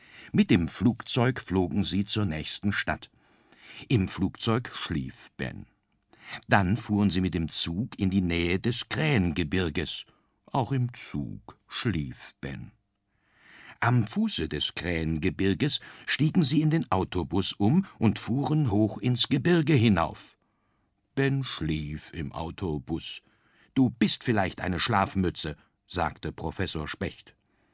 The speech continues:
Am nächsten Morgen trafen sie Oleander Brisma. Er kam mit dicken Bergstiefeln, einer Fellweste und einem knorrigen Wanderstab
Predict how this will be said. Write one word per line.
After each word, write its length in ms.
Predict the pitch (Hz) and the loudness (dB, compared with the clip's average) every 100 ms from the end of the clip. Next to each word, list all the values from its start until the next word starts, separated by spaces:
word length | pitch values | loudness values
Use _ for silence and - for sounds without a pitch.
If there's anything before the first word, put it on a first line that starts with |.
| _ _ - - | _ _ -8 2
Am 340 | 127 123 113 | 4 6 6
nächsten 500 | 147 160 - - 156 | 4 4 0 0 4
Morgen 520 | 147 156 - 85 95 - - - | 4 4 0 0 0 0 -12 -2
trafen 440 | 131 160 - 190 | 2 2 2 2
sie 260 | 143 170 - | 2 -2 -2
Oleander 720 | 87 92 82 80 101 104 107 | 0 2 2 2 2 2 0
Brisma. 680 | 110 - 90 - 80 78 - _ _ _ _ _ - | 0 0 0 0 -2 -6 -10 _ _ _ _ _ -8
Er 160 | 82 | -6
kam 280 | 78 - 107 | 0 2 2
mit 260 | 82 82 - | 0 -2 -2
dicken 260 | 110 90 | 0 0
Bergstiefeln, 840 | 76 80 73 - - 110 139 180 214 - - | 0 -2 -2 -2 -2 -2 2 2 2 -4 -8
einer 320 | 85 78 76 | -2 -2 -2
Fellweste 800 | 73 - 101 110 117 123 - 131 - - | -4 0 2 2 2 0 2 0 -2 0
und 180 | 117 104 | 4 4
einem 240 | 87 85 | 4 0
knorrigen 640 | - 95 107 120 95 80 | 0 0 2 2 2 2
Wanderstab 640 | 78 143 92 82 - 95 - | 4 4 2 0 0 0 0